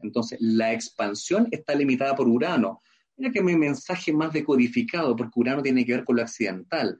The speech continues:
Entonces, ¿cómo me voy a expandir si hay tanto accidente? Bueno, nuevamente, mira el mensaje de expándase cortito, porque las transformaciones accidentales van a ser muy recurrentes. En el fondo, proyéctate cada vez más cerca, objetivo corto plazo,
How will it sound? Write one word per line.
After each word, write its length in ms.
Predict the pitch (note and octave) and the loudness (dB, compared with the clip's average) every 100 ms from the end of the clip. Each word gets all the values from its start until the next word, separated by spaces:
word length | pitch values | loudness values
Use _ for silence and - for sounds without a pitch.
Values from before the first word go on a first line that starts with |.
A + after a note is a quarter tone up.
| _ _ | _ _
Entonces, 240 | _ - | _ -8
¿cómo 220 | D#3 G#3 G#3+ | -2 2 2
me 120 | F3 | 4
voy 160 | D#3+ | 4
a 20 | D#3+ | 2
expandir 520 | - C3 B2 C#3+ G3 | -2 2 4 4 2
si 120 | - | -2
hay 60 | D3+ | -4
tanto 220 | D3+ D3+ | -2 -4
accidente? 760 | D3 C3 C#3+ D#3 A2+ F#2 F2+ _ _ _ _ _ | 0 2 4 2 0 -2 -4 _ _ _ _ _
Bueno, 460 | G#2 F#2+ G#3 A#2 A#2+ | -6 0 4 4 4
nuevamente, 480 | C#3 D3+ D#3 F3 - | 2 2 0 0 0
mira 140 | B2 | 2
el 80 | B2 | 2
mensaje 440 | C3 C3 C3+ A#2 | 2 0 -4 0
de 200 | A2+ A#2 | 0 0
expándase 800 | A#2 A2 - B2+ C3+ D#3+ - E3 | -2 -6 -4 -2 0 -2 -2 -2
cortito, 680 | D3+ A2+ - D3+ D#3 A2+ - | -2 -4 0 0 2 0 0
porque 180 | A#2 A2+ | -2 -2
las 140 | G2+ G2 | -2 0
transformaciones 600 | G2+ - G#2 F#2+ B2 A#2 | -2 -2 -4 -2 0 0
accidentales 440 | G#2 F#2+ A#2 C#3 | -2 -4 -4 -2
van 140 | B2 G#2 | -2 -4
a 60 | |
ser 200 | - B2 | -4 -4
muy 180 | A#2 A#2+ | 0 2
recurrentes. 640 | A#2+ A#2 A2+ F3+ B2 F#2 - _ _ _ | 2 0 0 0 -2 -4 -10 _ _ _
En 140 | - G#3+ | -4 -2
el 80 | G3+ | 0
fondo, 320 | - D#3 D#3+ | 0 0 0
proyéctate 640 | B2 C3 E3+ E3 D#3 D#3+ - | 0 0 0 -2 -2 -6 -4
cada 220 | A#3+ A#3 | 0 2
vez 100 | G#3 | 0
más 260 | G3 F3 - | 0 -4 -2
cerca, 360 | G#2 - G#2 - | -2 -2 -6 -6
objetivo 500 | A2+ - A#2 A2 G2+ | -8 -4 0 0 0
corto 320 | G#2 - G#2 | -2 -2 0
plazo, 520 | D#3 E3 E3 D#3+ D#3+ | 0 0 0 -2 -2